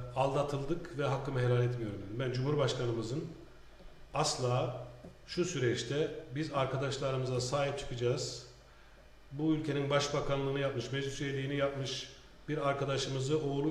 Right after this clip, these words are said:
üzerinden yıpratılması, arkadaşlarımızın oğlu, oğulları üzerinden yıpratılması, işte İçişleri Bakanımız falan, bu mızrak çuvala sığmıyor. Bakın, biz, biz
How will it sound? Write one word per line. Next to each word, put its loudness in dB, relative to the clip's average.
üzerinden 2
yıpratılması, 2
arkadaşlarımızın 0
oğlu, 0
oğulları 2
üzerinden 0
yıpratılması, 0
işte -6
İçişleri -2
Bakanımız 0
falan, -2
bu 0
mızrak 0
çuvala 0
sığmıyor. -4
Bakın, -2
biz, 0
biz -4